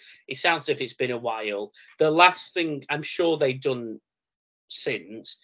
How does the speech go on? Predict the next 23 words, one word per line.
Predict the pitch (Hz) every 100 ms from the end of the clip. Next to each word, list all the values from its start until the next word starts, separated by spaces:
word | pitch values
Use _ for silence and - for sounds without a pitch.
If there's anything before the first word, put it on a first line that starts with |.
| _ _ _ _
but | 127 - 143
the | 131 135
only | 143 131
thing | 131
that | 123
was | 117
popping | - 123 117
up | 113 -
from | 117
a | 117
very, | 123 131 147 135 123
very | 120 110 104 104
quick | - 117
Google | 127 104 101 98
search | - 98 -
without | 110 98 95
doing | 98 95
some | 104
full | - 107 90
research | 98 - 87 107
into | 101 -
it | 104
was | 110 110